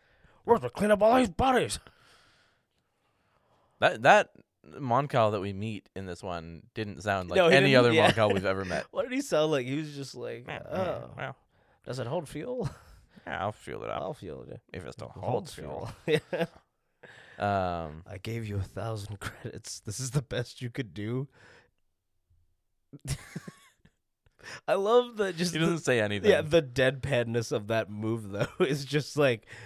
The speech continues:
Speaker 2: "Here's the tablet. Just sign it and get the fuck
Speaker 1: <laughs>
Speaker 2: outta
Speaker 1: Yep.
Speaker 2: here."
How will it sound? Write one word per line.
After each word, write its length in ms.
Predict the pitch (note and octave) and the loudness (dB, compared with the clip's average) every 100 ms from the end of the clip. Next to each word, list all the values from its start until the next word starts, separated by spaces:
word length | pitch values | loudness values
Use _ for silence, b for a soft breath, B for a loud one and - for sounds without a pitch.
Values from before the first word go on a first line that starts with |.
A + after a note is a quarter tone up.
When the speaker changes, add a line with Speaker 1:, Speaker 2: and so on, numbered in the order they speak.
| A2+ A2 | -14 -14
Speaker 2:
"Here's 260 | - F#2+ G2 | -8 -8 -6
the 80 | G2+ | -10
tablet. 460 | - G2 F2 C#2+ | -6 -6 -6 -12
Just 260 | E2 F#2+ - | -10 -10 -6
sign 280 | G#2 G#2+ A2 | -6 -4 -4
it 140 | - | -6
and 220 | F#2 E2 | -8 -10
get 160 | E2 D#2+ | -10 -8
the 80 | C#3+ | -6
fuck 200 | C#3+ D#3+ | -2 -2
Speaker 1:
<laughs> 0 | |
Speaker 2:
outta 280 | E3+ E3 | 0 0
Speaker 1:
Yep. 220 | D#3+ D3+ D3+ | 0 0 0
Speaker 2:
here." 480 | C#3 D#3 - D3+ | 0 -2 -2 -6